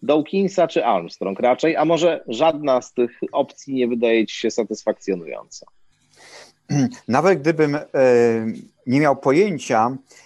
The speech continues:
Speaker 2: kim jest, e, Armstrong czy, mm, Dawkins, to opowiadałbym się za <clears throat> wizją, e, Armstrong, dlatego że zjawiska społeczne, a religia jest zjawiskiem społecznym,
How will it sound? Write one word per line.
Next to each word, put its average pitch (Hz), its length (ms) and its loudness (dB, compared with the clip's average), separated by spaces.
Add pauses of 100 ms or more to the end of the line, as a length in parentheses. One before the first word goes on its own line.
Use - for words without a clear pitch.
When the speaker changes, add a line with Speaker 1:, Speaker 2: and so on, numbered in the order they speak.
(160)
Speaker 2:
kim 139 220 -2
jest, 127 300 -2
e, 120 320 2
Armstrong 123 640 0
czy, - 160 -4
mm, 113 800 0
Dawkins, 139 540 -2 (720)
to 131 220 0
opowiadałbym 147 640 0
się 165 200 -2
za 139 320 2 (180)
<clears throat> 151 180 -6
wizją, 143 720 2
e, 127 380 4
Armstrong, 135 640 0
dlatego 135 720 2 (400)
że 139 420 4 (400)
zjawiska 139 640 0
społeczne, 160 840 0 (1200)
a 127 400 2
religia 143 600 2
jest 190 300 2
zjawiskiem 110 480 -2
społecznym, 120 720 -2